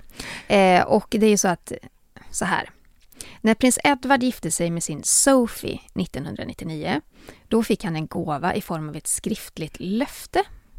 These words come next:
både från då mamma drottning Elizabeth och hans pappa prins Philip. Och där skrev de att prins Edward skulle överta titeln hertig av Edinburgh den dagen som prins Philip skulle dö. För det var ju prins Philip som hade då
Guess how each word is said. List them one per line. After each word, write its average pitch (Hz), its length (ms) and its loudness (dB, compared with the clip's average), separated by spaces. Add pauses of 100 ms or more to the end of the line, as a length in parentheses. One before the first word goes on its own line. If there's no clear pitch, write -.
både 214 300 -2
från 269 260 0
då 233 140 2
mamma 214 300 2
drottning 196 280 -2
Elizabeth 170 420 -6
och - 20 -6
hans 160 120 -6
pappa - 300 -6
prins - 360 -8
Philip. - 380 -8 (680)
Och 220 200 4
där 220 140 6
skrev 311 500 2
de - 400 -6
att 202 120 -4
prins 208 240 0
Edward 294 560 0
skulle - 280 -2
överta 170 400 -2
titeln 156 680 -8 (320)
hertig 202 520 -4
av 196 100 -2 (140)
Edinburgh 202 720 0 (260)
den 185 240 0
dagen 156 320 -2
som 156 140 -6
prins - 280 -8 (140)
Philip 233 260 -4
skulle - 280 -10
dö. - 120 -14 (520)
För 202 260 2
det 190 220 2
var 208 140 2
ju 185 80 0
prins - 220 -4
Philip 151 240 -8
som 160 160 -8
hade 156 320 -14
då - 260 -10